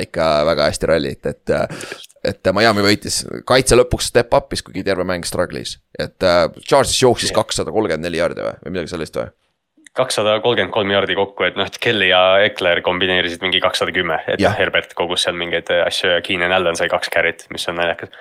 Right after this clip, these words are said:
Speaker 1: Jah.
Speaker 2: Aga, aga noh, äh, Tua, äh, prop-, noh, selles mõttes props Tuale, et ma tean, et ma olen ise nagu suht down olnud, aga noh, peamiselt nagu selle vigastusohu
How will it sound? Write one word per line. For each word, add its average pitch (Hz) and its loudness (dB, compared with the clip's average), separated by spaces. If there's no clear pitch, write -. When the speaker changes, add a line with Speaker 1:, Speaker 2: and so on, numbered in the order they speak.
Speaker 1:
Jah. 110 4
Speaker 2:
Aga, 82 -2
aga 92 -2
noh, 87 -4
äh, 50 -6
Tua, 165 4
äh, 107 2
prop-, 175 0
noh, 143 0
selles 190 2
mõttes - -4
props 143 0
Tuale, 92 2
et 113 -2
ma 113 0
tean, 143 6
et 110 2
ma 110 4
olen 113 2
ise 131 4
nagu 90 -2
suht 104 -4
down 104 4
olnud, 87 -2
aga 95 2
noh, 95 0
peamiselt 98 2
nagu 87 -4
selle 92 0
vigastusohu 101 2